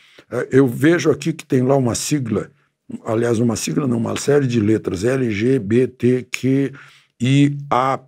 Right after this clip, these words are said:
P N mais, né? É, que tá reivindicando isso e tal. Mas, por outro lado, o artigo quinto, que é o mais importante dos direitos e garantias fundamentais da Constituição,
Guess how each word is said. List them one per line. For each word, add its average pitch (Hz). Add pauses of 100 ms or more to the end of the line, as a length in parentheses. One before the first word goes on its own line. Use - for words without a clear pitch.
(140)
P 127
N 127
mais, 113 (120)
né? 104 (580)
É, 98 (720)
que -
tá 110
reivindicando 104
isso 117
e 104
tal. 123 (360)
Mas, 175 (500)
por -
outro -
lado, 175 (480)
o 160
artigo 214
quinto, 202
que -
é -
o 139
mais 185
importante 160
dos 117
direitos 135
e 113
garantias 117
fundamentais 131 (540)
da 113
Constituição, 120